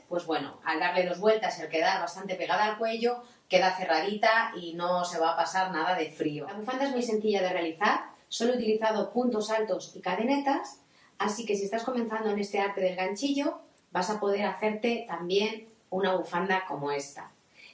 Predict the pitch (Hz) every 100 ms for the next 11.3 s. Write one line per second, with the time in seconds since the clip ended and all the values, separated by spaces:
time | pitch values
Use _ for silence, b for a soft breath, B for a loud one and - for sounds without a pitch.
0 | - 190 208 226 277 277 262 254 277 277
1 | 277 277 277 202 175 180 214 - 220 208
2 | 185 202 277 226 - - - - 135 139
3 | 143 190 190 156 170 160 - 302 - 202
4 | - - b b b b _ _ 190 180
5 | 175 170 160 160 - - 202 220 240 302
6 | 208 185 190 214 208 165 156 151 165 -
7 | - - 165 185 208 208 180 185 196 190
8 | 180 - 180 175 160 156 233 254 254 233
9 | 180 175 185 170 156 156 269 - - -
10 | - b b b - 208 214 226 254 254
11 | - -